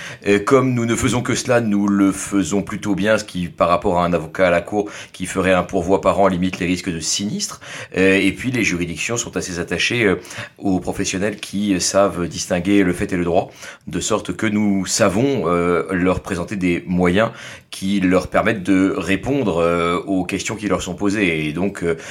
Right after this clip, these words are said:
nous exerçons d'abord un, un, un métier de filtrage, euh, des pourvois, en décourageant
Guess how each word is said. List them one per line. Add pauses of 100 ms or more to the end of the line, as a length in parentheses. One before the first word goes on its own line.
(160)
nous (100)
exerçons
d'abord
un,
un, (140)
un (680)
métier
de
filtrage,
euh,
des
pourvois,
en (240)
décourageant